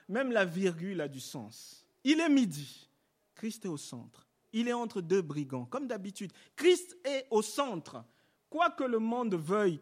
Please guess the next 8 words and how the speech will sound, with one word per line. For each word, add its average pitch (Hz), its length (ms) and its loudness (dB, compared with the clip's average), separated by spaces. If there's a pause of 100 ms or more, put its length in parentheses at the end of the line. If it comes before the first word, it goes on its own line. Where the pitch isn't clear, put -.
Christ 226 460 -2
restera 156 720 -2 (240)
au 294 120 4
centre. 240 560 0 (100)
Jésus 208 380 -4
restera 151 360 -8
au 123 100 -6
centre. 113 420 -12